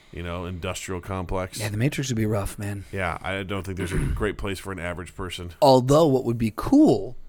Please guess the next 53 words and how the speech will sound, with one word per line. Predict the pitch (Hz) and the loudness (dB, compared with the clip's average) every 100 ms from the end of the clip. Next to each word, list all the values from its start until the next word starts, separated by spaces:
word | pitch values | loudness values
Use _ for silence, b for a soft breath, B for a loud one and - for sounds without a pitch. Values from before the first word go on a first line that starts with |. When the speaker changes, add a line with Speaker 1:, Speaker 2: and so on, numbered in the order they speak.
| - - - - | -16 -18 -20 -2
Speaker 2:
is | 127 127 | 4 6
if | 131 - - - _ _ _ _ _ _ _ _ | 6 4 -4 -16 _ _ _ _ _ _ _ _
when | 123 143 180 | 2 4 6
you | 175 135 | 4 4
unplugged | 123 101 113 107 | 2 2 2 2
and | 107 | 4
got | 113 117 | 6 6
the | 117 | 2
choice | - 107 104 - | 4 4 4 0
to | - | -2
plug | - 120 110 | 4 4 6
back | 104 98 | 4 4
in, | 143 117 98 92 - - - - | 6 4 2 -4 -12 -14 -14 -8
then | 113 | -4
you | 110 | -2
were | 101 95 | -2 -2
aware, | 92 104 139 92 110 - | 0 2 4 2 -4 -6
Speaker 1:
Mm-hmm. | - 113 110 110 | -4 -2 -2 2
Speaker 2:
and | 117 127 | 4 4
then | 127 | 4
you | |
could | 120 - | 2 0
do | 104 | -2
cool | - 120 104 | -2 -2 0
shit. | 107 - - - | -2 -4 -6 -6
Speaker 1:
Yeah, | 104 104 | -2 0
right? | 90 98 - 64 | 2 0 -2 -6
You're | 104 | 2
like, | 104 | 8
Speaker 2:
That | 254 | 10
would | 269 | 10
Speaker 1:
"Oh, | |
Speaker 2:
be | 165 | 10
Speaker 1:
you | 135 | 8
could," | - | 6
Speaker 2:
okay. | 135 113 | 4 4
Speaker 1:
that | 113 208 | 8 10
would | 190 | 10
be | 127 | 8
amazing. | 101 87 80 92 95 | 4 0 -2 -6 -8
Speaker 2:
Like | 110 107 | -6 2
Speaker 1:
Basically, | 113 175 | 6 6
Speaker 2:
Jubilee | 135 98 | 6 2
shit. | 80 92 110 - | -2 -4 -8 -12
Speaker 1:
just | 120 - | -12 -6
be, | 113 | -2
like, | 101 87 | -2 -2
lucid | 104 113 107 | -2 -2 -4
dreaming | 92 101 101 | -6 -6 -4
all | 101 104 | -2 -4
the | |
time. | 92 104 104 104 | -4 -6 -6 -4
Speaker 2:
Yeah. | 104 135 175 139 | 6 10 10 10